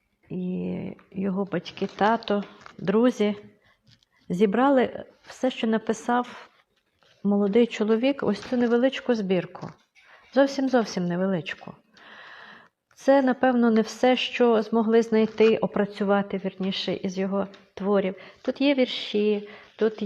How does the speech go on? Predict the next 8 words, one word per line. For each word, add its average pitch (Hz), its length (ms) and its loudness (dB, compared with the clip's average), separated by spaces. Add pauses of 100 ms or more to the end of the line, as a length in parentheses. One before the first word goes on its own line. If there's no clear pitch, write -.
(100)
є 226 260 6
його 208 360 4
роздуми, 190 840 2
тут 220 280 -2
є 220 180 4
спогади 220 680 2
про 208 420 0 (440)
Степанка 208 960 0